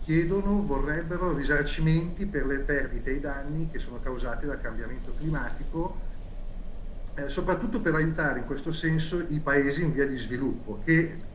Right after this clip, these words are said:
non avendo questa possibilità, cioè di essere risarciti, eh, spesso fanno da muro alle iniziative che vengono prese, eh, perché, mm, considerano che potrebbero essere penalizzanti dal loro punto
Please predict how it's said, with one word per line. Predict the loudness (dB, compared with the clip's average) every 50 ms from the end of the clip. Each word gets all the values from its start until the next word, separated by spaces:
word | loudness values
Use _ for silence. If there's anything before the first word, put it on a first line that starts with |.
| -8 0
non | 6 8 10 10 10
avendo | 12 12 12 12 10 10 8 4 4
questa | 4 4 4 4 4 0
possibilità, | -2 -2 -2 -2 -2 -2 -2 2 2 2 2
cioè | 4 2 0 0
di | 2 0
essere | 0 -2 -2 -4 -4 -2 -2
risarciti, | -2 -2 0 0 0 0 0 0 0 0 0 0 -2 -4 -4
eh, | -4 -6 -6 -6 -6 -8 -8 -8 -8 -8 -6 -6 -6 -8 -6
spesso | -8 -8 10 12 12 12 12 12 12 8 8 8 8
fanno | 10 12 12 12 12 10 10
da | 10 12 12
muro | 12 12 12 12 12 12 12 10 8 6 4 2 -4 -6 -10 -12 -8 -4
alle | 0 2 4
iniziative | 4 4 4 6 4 4 6 6 6 6 6 6
che | 6
vengono | 4 4 4 4 4 4 4 4
prese, | 4 4 4 4 4 2 2 6 8 8 8 8 4 2 -2 -4 -4 -4 -4 -4
eh, | -4
perché, | -2 -2 -2 -2 0 0 0 2 0 -2 -4
mm, | -4 -2 -2 -4 -4
considerano | -2 -4 -4 -2 -2 -2 0 0 -2 -2
che | -4
potrebbero | -6 -6 -6 -6 -4 -2 -2 -4
essere | -4 -4 -4 -6 -2
penalizzanti | 0 0 2 2 4 2 2 0 0 -2 -2 -2 -4 -4 -4 -4
dal | -4 -4
loro | -4 -4 -6
punto | -8 -10 -10 -10 -10